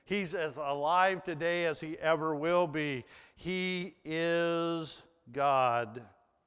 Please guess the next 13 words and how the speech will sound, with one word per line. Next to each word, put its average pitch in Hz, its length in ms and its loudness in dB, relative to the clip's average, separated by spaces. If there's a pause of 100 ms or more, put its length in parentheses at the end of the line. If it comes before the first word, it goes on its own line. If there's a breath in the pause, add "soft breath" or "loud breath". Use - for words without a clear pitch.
(640 soft breath)
There 147 280 -2
in 151 80 -4
the 143 100 -8
very 147 300 -2
beginning, 139 560 -6
and 131 100 -8
it 143 120 -12
says 151 320 -4
in, 147 280 -10 (120)
in 147 180 -8
Psalms 151 540 -2 (100)
thirty-three 156 560 -6
six, 156 460 -10